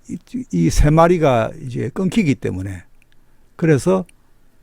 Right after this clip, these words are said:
요거를 보고서 들어가고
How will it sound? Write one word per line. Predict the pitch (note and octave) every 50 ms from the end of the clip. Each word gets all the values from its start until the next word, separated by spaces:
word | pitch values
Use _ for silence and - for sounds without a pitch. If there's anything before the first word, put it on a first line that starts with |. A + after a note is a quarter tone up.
| _ _ _ - - D3
요거를 | D3+ D3+ D#3+ E3 D#3+ D3+ C#3
보고서 | - - F3+ F3+ D#3+ E3 C#3 G#2+ A#2+ D3+ E3 E3+ E3+ - - - - - - - - _ - _ _ - - _ - - - - - - - - - - - - - - - - - - - - -
들어가고 | - D#3 D#3 E3 C#3+ D#3+ D#3+ D#3 D3 F#3 G3 G3+ F3+